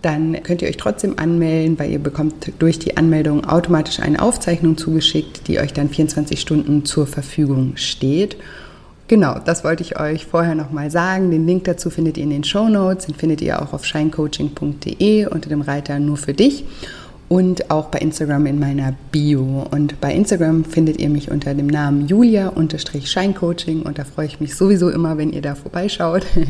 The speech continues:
<laughs> und wenn wir auch da miteinander in den Austausch, äh, gehen. Da versuche ich euch jede Woche,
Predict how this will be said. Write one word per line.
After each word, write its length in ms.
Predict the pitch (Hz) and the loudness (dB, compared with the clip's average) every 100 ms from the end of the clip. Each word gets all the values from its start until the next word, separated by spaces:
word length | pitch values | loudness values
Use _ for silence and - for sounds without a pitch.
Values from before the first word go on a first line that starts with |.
| 175 | -2
<laughs> 320 | 294 294 - | -4 -6 -4
und 120 | 147 | -2
wenn 140 | 147 | 0
wir 140 | 147 - | -2 -4
auch 80 | - | -4
da 200 | - 175 | 0 0
miteinander 520 | 170 156 156 160 147 | 0 -2 -2 -2 -2
in 100 | 151 | -2
den 180 | 147 - | -2 -2
Austausch, 640 | 151 156 - 147 147 - - | -4 -6 -8 -6 -4 -6 -4
äh, 100 | 151 | -4
gehen. 400 | 156 147 147 147 | -2 0 0 -2
Da 80 | 139 | -4
versuche 360 | 143 147 139 | -8 -8 -8
ich 180 | 135 - | -8 -6
euch 200 | 135 - - - | -6 -8 -18 0
jede 220 | 180 185 | 2 2
Woche, 340 | 156 156 151 | 0 -4 -8